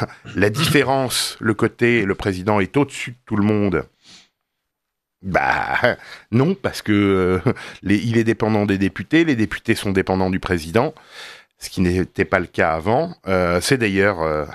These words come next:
c'est d'ailleurs un peu pour ça que j'imagine, euh, dans Tempus Fugit un, un monde dans lequel, euh, on est revenu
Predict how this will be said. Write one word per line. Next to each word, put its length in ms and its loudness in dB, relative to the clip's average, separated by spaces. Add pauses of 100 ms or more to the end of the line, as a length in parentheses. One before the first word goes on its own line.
(340)
c'est 160 -12
d'ailleurs 240 4
un 80 -2
peu 140 -8
pour 180 -12
ça 140 -4
que 400 -10 (300)
j'imagine, 680 0
euh, 140 0
dans 180 -4
Tempus 340 -6
Fugit 380 -4
un, 240 0
un 120 -2
monde 320 2
dans 180 0
lequel, 360 0
euh, 140 -6 (320)
on 160 2
est 100 4
revenu 520 0